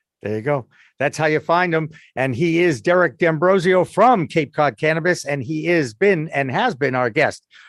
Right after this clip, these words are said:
on In the Weeds Live on LinkedIn. So for Derek, my director, Dan French, I'm Jimmy Young. Remember, it's a whole new world of weed out there. Use it responsibly. And don't forget, this Friday, Green Rush Live,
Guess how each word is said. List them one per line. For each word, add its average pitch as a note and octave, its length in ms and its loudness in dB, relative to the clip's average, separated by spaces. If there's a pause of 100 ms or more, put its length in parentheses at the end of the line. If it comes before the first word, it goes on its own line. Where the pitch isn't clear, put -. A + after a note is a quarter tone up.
(160)
on D#3 240 2
In G#3+ 240 0
the G#3+ 80 2
Weeds F3+ 280 -2
Live E3+ 320 2
on C#3+ 200 0
LinkedIn. F#3 680 -2 (360)
So C#3+ 360 0
for F#3 320 2
Derek, G3 460 2 (160)
my A#2 380 -4
director, D#3+ 580 2
Dan C#3+ 260 -2
French, F#3+ 380 0
I'm D3 120 0
Jimmy C#3 220 -4
Young. F#3 260 2
Remember, G3+ 460 0
it's E3 240 -4
a D3+ 80 2
whole D#3 180 2
new D#3 140 0
world D3 260 0
of D3 60 -2
weed D3 180 -2
out D3 180 0
there. D#3+ 140 2
Use F#3+ 320 0
it F#3+ 140 -2
responsibly. E3+ 760 -2 (280)
And C#3+ 120 -2
don't G#3 220 2
forget, F#3+ 340 0
this D#3+ 160 -6
Friday, D#3+ 380 2
Green E3+ 240 0
Rush E3+ 300 0
Live, F3 360 2